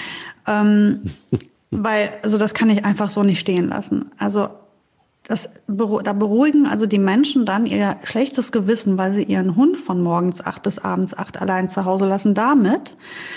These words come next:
dass sie den zwei, dreimal am Tag über diese Kamera anquatschen und dem dann Leckerchen zuwerfen.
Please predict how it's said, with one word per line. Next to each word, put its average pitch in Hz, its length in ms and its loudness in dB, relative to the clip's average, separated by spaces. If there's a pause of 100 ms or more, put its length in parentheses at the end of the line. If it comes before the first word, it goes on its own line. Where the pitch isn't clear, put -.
(340)
dass 226 200 -2
sie 247 100 2
den 208 240 2
zwei, 226 220 -2
dreimal 208 340 2
am 208 140 0
Tag 226 220 -4
über 196 160 2
diese 190 220 0
Kamera 262 440 2
anquatschen - 600 -2
und 202 140 2
dem 214 140 4
dann 190 180 2
Leckerchen 247 460 0
zuwerfen. 170 840 -4